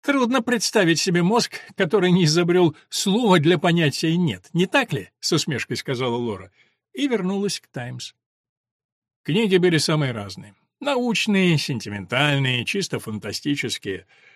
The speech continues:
От советов, как сжечь водоросли, до описания святых и героев.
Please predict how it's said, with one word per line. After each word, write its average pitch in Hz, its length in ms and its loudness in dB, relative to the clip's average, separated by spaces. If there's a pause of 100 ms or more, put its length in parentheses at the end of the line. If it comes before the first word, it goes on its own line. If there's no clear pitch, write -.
От 202 160 0
советов, 214 400 6
как 185 240 2
сжечь 156 480 2
водоросли, 127 680 0
до 202 160 4
описания 185 500 2
святых 175 480 0
и 151 60 -2
героев. 101 480 -6